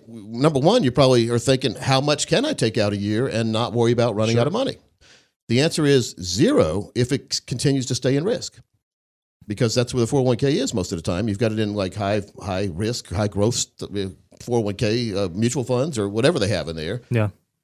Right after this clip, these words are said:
Speaker 1: Everything's fine when the market's going up. Matter of fact, you can probably get more income than you ever imagined if the market continues to go up.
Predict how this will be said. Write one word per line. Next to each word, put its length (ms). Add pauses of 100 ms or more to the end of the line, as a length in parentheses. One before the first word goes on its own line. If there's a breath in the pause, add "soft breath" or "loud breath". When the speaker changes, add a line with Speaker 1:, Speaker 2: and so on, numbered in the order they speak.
(680)
Speaker 1:
Everything's 360
fine 340
when 100
the 60
market's 260
going 240
up. 240
Matter 160
of 60
fact, 200
you 60
can 140
probably 260
get 160
more 180
income 300
than 140
you 120
ever 140
imagined 640
if 80
the 80
market 300
continues 380
to 40
go 160
up. 220